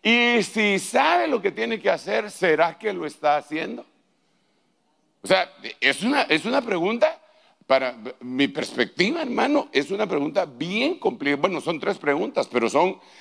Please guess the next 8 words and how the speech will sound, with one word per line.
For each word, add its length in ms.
bien 360
complicadas. 840
Eh, 680
de 140
tal 240
manera 460
<clears throat> 1500
que 460